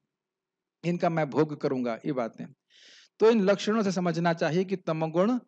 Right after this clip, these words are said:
बढ़ रहा है। तात्पर्य, जहां प्रकाश नहीं होता, वहां ज्ञान अनुपस्थित रहता है।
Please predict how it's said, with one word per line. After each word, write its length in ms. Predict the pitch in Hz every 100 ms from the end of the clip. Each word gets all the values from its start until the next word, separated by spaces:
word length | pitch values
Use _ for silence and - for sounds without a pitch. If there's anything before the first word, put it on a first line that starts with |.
| _ 123
बढ़ 160 | 127
रहा 320 | 127 117 131
है। 440 | 127 143 143 143 151 _ _ _ _ _ _ _ _ _ -
तात्पर्य, 500 | 160 165 180 143 127
जहां 260 | 139 143 151
प्रकाश 460 | 143 151 147 -
नहीं 220 | 143 160
होता, 480 | 160 170 185 208 208 - - _ -
वहां 320 | 160 208 175
ज्ञान 300 | 165 180 220
अनुपस्थित 680 | 214 202 240 262 208 - -
रहता 280 | 123 117 117
है। 260 | 104 123